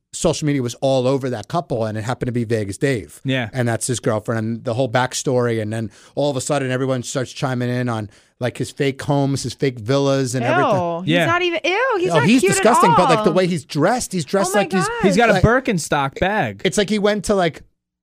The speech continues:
Speaker 1: Gucci and bought, like, the shit that was on
Speaker 2: Right.
Speaker 1: clearance that
Speaker 2: He's
Speaker 1: no
Speaker 2: the
Speaker 1: one had ever
Speaker 2: biggest
Speaker 1: bought, you know?
Speaker 2: con
Speaker 3: Oh my
Speaker 2: artist,
Speaker 3: God.
Speaker 2: scam artist, known to man.
Speaker 3: He
Speaker 1: But
Speaker 3: went and bought out the Woodbury out of Woodbury
Speaker 1: Oh, yeah, the
Speaker 3: outlets.
Speaker 1: worst things ever.
Speaker 3: <laughs>
Speaker 1: But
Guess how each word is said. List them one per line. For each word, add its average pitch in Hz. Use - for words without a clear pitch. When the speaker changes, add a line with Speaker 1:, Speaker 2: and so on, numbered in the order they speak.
Speaker 1:
Gucci 185
and 139
bought, 160
like, 156
the 147
shit -
that 165
was 185
on 151
Speaker 2:
Right. 131
Speaker 1:
clearance 175
that 190
Speaker 2:
He's 208
Speaker 1:
no 156
Speaker 2:
the 165
Speaker 1:
one 165
had 165
ever 160
Speaker 2:
biggest -
Speaker 1:
bought, 147
you 156
know? 156
Speaker 2:
con 208
Speaker 3:
Oh 196
my 180
Speaker 2:
artist, 240
Speaker 3:
God. 220
Speaker 2:
scam 208
artist, 143
known 156
to 202
man. 139
Speaker 3:
He -
Speaker 1:
But -
Speaker 3:
went 254
and 254
bought 220
out 214
the 214
Woodbury 196
out 175
of 175
Woodbury 190
Speaker 1:
Oh, -
yeah, 147
the 135
Speaker 3:
outlets. 143
Speaker 1:
worst -
things -
ever. 330
Speaker 3:
<laughs> -
Speaker 1:
But 339